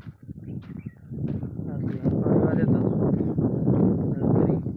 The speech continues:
સેવા, ત્યારે ખેતર પર જાશું, સેવા કરશું. મિત્રો, આપણે પહોંચીએ અહીં રોડે, હવે કરશું ખેતરપાળ દાદાની સેવા.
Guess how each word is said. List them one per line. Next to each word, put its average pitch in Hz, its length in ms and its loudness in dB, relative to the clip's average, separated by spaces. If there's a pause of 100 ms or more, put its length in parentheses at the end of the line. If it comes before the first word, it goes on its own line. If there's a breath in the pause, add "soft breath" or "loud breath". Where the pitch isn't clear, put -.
(1400)
સેવા, 156 160 -8 (680)
ત્યારે 131 240 -8
ખેતર 147 300 -18 (100)
પર 143 100 -16
જાશું, 160 360 -12 (320)
સેવા 175 220 -14
કરશું. 135 380 -18 (1500)
મિત્રો, 180 260 -6
આપણે 170 260 0
પહોંચીએ 170 480 -2
અહીં 165 220 0
રોડે, 180 280 0 (1900)
હવે 151 200 -2
કરશું 151 340 -4
ખેતરપાળ 147 520 -6
દાદાની 143 380 -2
સેવા. 151 320 -2